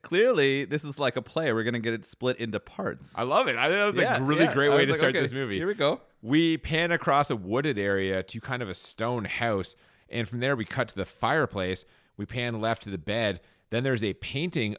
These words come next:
Speaker 2: of the bed, and now we get a British narrator doing a voiceover. He is trapped in the painting and has been for over fifty years since his death.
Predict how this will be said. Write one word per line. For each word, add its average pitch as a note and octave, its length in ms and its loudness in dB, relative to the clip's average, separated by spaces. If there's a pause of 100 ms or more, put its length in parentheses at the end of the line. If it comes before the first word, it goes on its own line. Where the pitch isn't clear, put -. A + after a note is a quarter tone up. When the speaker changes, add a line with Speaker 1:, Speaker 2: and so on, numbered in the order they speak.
(120)
Speaker 2:
of D3+ 280 -2
the C3 120 0
bed, G2+ 480 -2 (400)
and B2 160 0
now D3 220 2
we D#3 100 0
get B2 140 2
a A2 80 2
British A2+ 440 0
narrator G#2 520 2
doing A2+ 260 -2
a F#2 60 -2
voiceover. F2+ 760 0 (360)
He F3 320 -8
is A2 300 -2
trapped - 520 -2
in C3 120 -2
the A2 80 -4
painting A2 400 -2
and G2 100 -6
has B2+ 300 0
been G#2 200 -2
for - 240 -8
over C3 280 0
fifty D3+ 340 -4
years A#2 480 2
since A#2 280 -2
his A2+ 140 -2
death. F2+ 380 -2